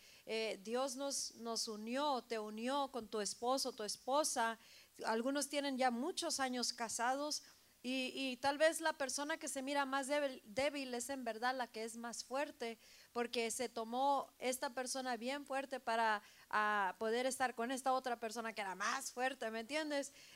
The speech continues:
Entonces, eh, se trata a la mujer como el vaso más frágil, pero no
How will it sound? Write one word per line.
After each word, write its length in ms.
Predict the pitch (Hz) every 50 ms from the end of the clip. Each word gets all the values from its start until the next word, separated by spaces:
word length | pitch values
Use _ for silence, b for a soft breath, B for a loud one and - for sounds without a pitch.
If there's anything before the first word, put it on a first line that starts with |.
| B B
Entonces, 720 | 240 247 - - 269 294 277 - 320 311 311 269 - - B B B B -
eh, 420 | - 277 277 262 262 254 240 226 - - - 233 240 - -
se 200 | - - 269 240
trata 460 | - 269 269 302 311 - 359 349 339
a 40 | 311
la 140 | 302 285 262
mujer 500 | 247 247 233 - - 277 294 320 330 -
como 340 | - 311 285 277 269 254 240
el 120 | 233 226
vaso 340 | 240 262 277 277 - 302 262
más 300 | 254 269 277 262 - -
frágil, 480 | - 254 285 311 311 - 294 254 233
pero 260 | - - 233 226 220 214
no 460 | 220 220 233 247 254 254 247 240